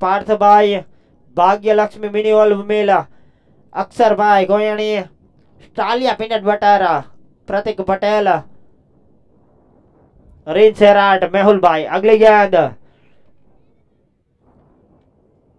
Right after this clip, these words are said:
रिवर्सिप खेलना चाहते थे लेकिन नाकामयाब। आज किशन के बल्ले पर बैट ही और ये डायरेक्ट हिट और ये दूसरा रन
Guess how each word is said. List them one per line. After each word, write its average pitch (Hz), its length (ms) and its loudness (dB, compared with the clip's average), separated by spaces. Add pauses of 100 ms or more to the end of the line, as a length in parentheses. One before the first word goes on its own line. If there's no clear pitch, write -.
(1000)
रिवर्सिप 214 640 -2
खेलना 202 400 -2
चाहते 170 500 -4
थे 170 140 -8
लेकिन 165 320 -10
नाकामयाब। 180 640 -4
आज 196 260 -6 (100)
किशन 226 400 -10
के 233 120 -4
बल्ले 226 360 -2 (180)
पर 214 160 -2
बैट 208 280 0
ही 226 100 -8 (1700)
और 180 120 -4
ये 202 140 -4
डायरेक्ट 202 420 -2
हिट 220 180 -2
और 208 220 -2
ये 208 380 0 (1500)
दूसरा 214 500 4
रन 196 280 -2